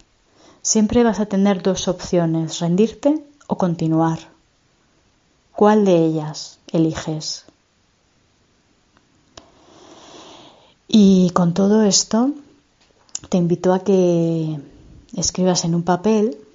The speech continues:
y te respondas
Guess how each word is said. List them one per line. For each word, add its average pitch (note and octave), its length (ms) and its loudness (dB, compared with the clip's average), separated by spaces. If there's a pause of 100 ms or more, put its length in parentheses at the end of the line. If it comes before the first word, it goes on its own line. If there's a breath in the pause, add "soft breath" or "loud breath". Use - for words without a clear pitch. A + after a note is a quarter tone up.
(3500 soft breath)
y G#3 80 -6
te F#3 160 -4
respondas G3 1080 0